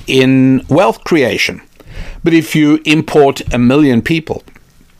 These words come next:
who don't speak your language, don't want to speak your language, have a culture, uh, laziness is, is not a good way of putting it, although it's part of it, but a culture that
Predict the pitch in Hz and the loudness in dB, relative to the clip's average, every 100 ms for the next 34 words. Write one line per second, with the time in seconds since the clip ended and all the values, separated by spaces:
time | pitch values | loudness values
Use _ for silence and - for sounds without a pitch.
0 | - _ - 131 135 131 147 - 135 113 | -20 _ -8 -4 -2 0 -2 -2 -4 -4
1 | 123 104 95 104 165 - - - - - | -2 -2 0 0 -2 -4 -14 -20 -20 -16
2 | - 139 123 107 170 170 160 - 104 - | -4 -2 -2 -2 -2 -2 -4 -4 -6 -4
3 | 92 82 90 92 143 196 - - _ - | -4 -2 -2 0 -2 -4 -12 -14 _ -20
4 | - - - 131 127 113 - 123 - - | -20 -20 -6 -4 -4 -6 -6 -6 -6 -4
5 | 190 185 - 131 127 123 - - - - | -2 -2 -2 0 -2 -4 -12 -20 -20 -20
6 | _ - 139 139 - 107 127 - 107 - | _ -6 -4 -4 -6 -10 -14 -14 -16 -18
7 | - - 147 139 147 208 202 170 156 151 | -16 -14 -4 0 2 2 0 0 0 0
8 | - - 131 127 - - - 120 131 131 | -2 -2 -2 -2 -4 -6 -4 -2 0 0
9 | 117 90 127 131 123 117 110 - 156 139 | -2 -4 -2 0 0 0 -2 -4 -2 -2
10 | 113 101 107 110 113 107 - - 151 135 | -2 -2 -2 0 0 -2 -4 -4 -2 0
11 | 98 92 - - - - 151 151 190 196 | -2 -6 -10 -20 -10 -4 -4 -2 -2 -2
12 | - 185 170 165 160 | -4 -4 -2 -2 -4